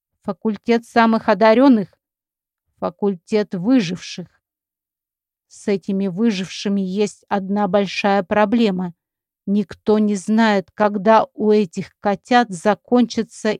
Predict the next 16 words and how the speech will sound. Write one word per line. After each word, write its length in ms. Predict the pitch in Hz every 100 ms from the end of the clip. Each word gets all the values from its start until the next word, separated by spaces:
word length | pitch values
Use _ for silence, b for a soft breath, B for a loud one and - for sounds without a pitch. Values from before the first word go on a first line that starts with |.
| _
их 260 | 208 208 180
девять 480 | 170 208 208 190 175
жизней". 720 | 170 208 220 - 180 170 170 _ _ _ _ _ _ _ _ -
Я 220 | 214 233
быстро 420 | 196 233 - 220
заправила 600 | 196 220 233 226 214 208
свободные 680 | 208 190 214 190 202 208 202
концы 400 | 214 214 - 214
шнурка 480 | - 208 202 214 202
поглубже 720 | 208 185 220 247 196 196 180 _ _ _
и 100 | 208
на 160 | 220 220
цыпочках 760 | - 277 262 240 - 233 233 -
отбежала 760 | - 208 175 202 180 220 208 202
от 100 | 185
двери. 480 | 180 202 190 180